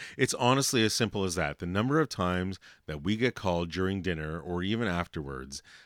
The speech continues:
uh, whether my wife, it's my kids, whatever, and they say, you know, "We got called at six, at seven." They say, "Okay, no, Mister Miller's not home, you know, call back later." And then they call back later,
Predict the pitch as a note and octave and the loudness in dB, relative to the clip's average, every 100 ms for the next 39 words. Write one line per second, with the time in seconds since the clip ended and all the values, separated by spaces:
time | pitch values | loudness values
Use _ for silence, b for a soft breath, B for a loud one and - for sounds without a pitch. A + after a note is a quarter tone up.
0 | - D2+ D2+ D2 D2+ D2+ D#2+ D2+ D#2+ D#2 | -10 -6 -6 -6 -8 -8 -6 -4 -4 -4
1 | D2+ D#2+ A#2 B2 F2+ - D2 - G#2 G#2 | -2 0 0 -2 -8 -8 -10 -4 -2 0
2 | F#2 D#2 F2+ G2 G#2+ B B E2+ F2+ G2 | -2 -2 0 0 -2 B B -4 0 0
3 | - G2 G2 F#2+ b b F#2+ F#2+ F#2 E2+ | 2 4 4 2 b b -2 0 0 -2
4 | - D#2+ D#2 C#2+ - B2+ C3+ - - D2+ | -4 -6 -6 -4 -2 -2 -2 -6 -8 -10
5 | - - G#2+ G2 G2+ G2 B B F2 E2+ | -4 2 2 4 0 -2 B B -6 -2
6 | G2 F2+ F2 b - - G2+ G2 F#2 G2 | 2 2 0 b -14 0 2 2 0 0
7 | F#2 F#2 E2+ D#2+ G2+ F#2+ D#2 B1+ E2 G#2 | 0 -2 -4 -2 -2 -2 -4 -8 -2 0
8 | G2+ G2 F#2+ F2+ F2 - F2 D#2 D2+ G2 | 2 0 0 -2 -4 -4 -4 -4 -4 -2
9 | G2+ G2 F2+ E2+ D#2+ F#2+ E2+ D#2+ F#2+ G2 | 0 0 -2 -6 -6 -4 -4 -4 -2 0
10 | G2 F#3+ | 2 0